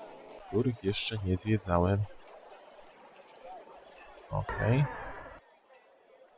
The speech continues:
Wejdźmy do tego domku, zobaczmy. O, kto to?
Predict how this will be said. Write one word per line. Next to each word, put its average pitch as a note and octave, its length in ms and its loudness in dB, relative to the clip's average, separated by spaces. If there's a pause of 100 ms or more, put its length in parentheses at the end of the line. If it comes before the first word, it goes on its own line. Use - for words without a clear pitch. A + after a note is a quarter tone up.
(1120)
Wejdźmy - 380 -4
do D#2 80 -6
tego - 260 -10
domku, B2 300 4 (400)
zobaczmy. - 360 -6 (100)
O, D#3+ 360 2
kto - 200 -4
to? A#2 240 2